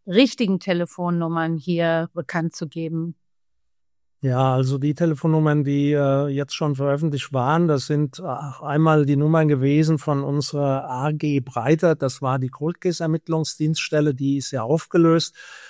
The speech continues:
Speaker 2: Und zum anderen, äh, vom K elf, das ist mittlerweile auch aufgelöst durch Umorganisation, äh, sodass, äh,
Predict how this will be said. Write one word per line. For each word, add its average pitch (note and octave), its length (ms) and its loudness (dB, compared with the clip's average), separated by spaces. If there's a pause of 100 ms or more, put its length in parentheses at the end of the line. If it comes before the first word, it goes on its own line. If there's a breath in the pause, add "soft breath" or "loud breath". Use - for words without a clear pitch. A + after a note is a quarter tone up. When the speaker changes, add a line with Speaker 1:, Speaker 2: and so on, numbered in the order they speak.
(160 loud breath)
Speaker 2:
Und C#3+ 80 -4
zum C3+ 180 0
anderen, D3+ 540 4
äh, C#3+ 260 2
vom C#3 300 -2
K B2 200 -2
elf, E3 300 2
das C#3 200 0
ist D#3 160 -4
mittlerweile C3+ 640 0
auch E3 260 2
aufgelöst E3 720 0
durch C3+ 160 -4
Umorganisation, D3+ 1040 0 (460 loud breath)
äh, C3 160 0
sodass, C3 560 -2
äh, C3+ 340 0